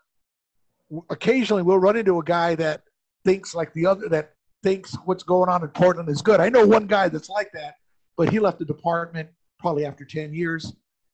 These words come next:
He thinks everybody was a racist. Every, I mean, he's just the biggest social justice warrior you could ever talk to. And you know what? I like the guy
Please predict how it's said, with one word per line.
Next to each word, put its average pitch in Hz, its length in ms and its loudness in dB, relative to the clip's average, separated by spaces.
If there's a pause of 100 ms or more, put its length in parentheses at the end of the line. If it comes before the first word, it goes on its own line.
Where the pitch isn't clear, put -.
(120)
He 165 80 -2
thinks 170 280 -4
everybody 156 400 -2
was 147 160 -4
a - 20 0
racist. 156 640 -6
Every, 160 260 -8
I 165 60 -18
mean, 156 80 -20
he's 165 260 -10
just - 300 -10 (120)
the 139 60 -8
biggest 196 380 -4
social 170 300 -4
justice 151 480 -10
warrior 147 520 -4 (640)
you 139 140 -6
could 156 160 -4
ever 143 120 -6
talk 165 340 -10
to. 131 220 -6 (480)
And 220 200 -12
you 202 40 -14
know 196 100 -2
what? 160 200 -4 (480)
I 175 80 0
like 208 300 2
the 262 100 -10
guy 226 400 0